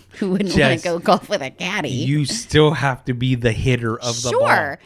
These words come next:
Speaker 1: sure. But, like, look at, like, when we're out at Stoner Ridge, right? And it's, like, total target practice. And, like, we didn't, we had no knowledge of what, you know, we were literally having to study the map and be like, "Okay, I think this is what it does," and,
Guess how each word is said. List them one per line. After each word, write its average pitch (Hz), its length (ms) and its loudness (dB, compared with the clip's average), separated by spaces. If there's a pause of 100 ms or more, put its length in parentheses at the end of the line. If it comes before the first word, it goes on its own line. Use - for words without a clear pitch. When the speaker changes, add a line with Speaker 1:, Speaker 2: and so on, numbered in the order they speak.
(140)
Speaker 1:
sure. 453 320 2
But, 254 180 4
like, 269 200 2
look 294 180 2
at, 320 100 2
like, 277 140 4
when 262 140 4
we're 240 80 4
out 202 160 4
at - 100 -4
Stoner 247 340 2
Ridge, 147 320 2
right? 165 300 6
And 170 80 2
it's, 175 240 4
like, 160 200 2
total 185 280 2
target 185 340 0
practice. 151 520 0
And, 143 180 4
like, 139 220 0
we 190 200 4
didn't, 151 400 4 (560)
we 147 180 2
had 156 180 -2
no 143 280 6
knowledge 98 540 2
of 139 180 -4
what, 131 360 -4
you 139 160 -2
know, 117 80 -2
we 147 100 0
were 180 100 2
literally 135 300 2
having 135 180 -2
to - 60 -4
study 143 320 0
the 139 80 2
map 131 380 2
and 139 160 0
be 143 80 -2
like, 135 180 -2
"Okay, 175 320 2
I 165 60 2
think 165 180 -4
this 180 140 -4
is 170 120 -8
what 185 140 0
it 180 80 -6
does," 175 460 4
and, 143 200 2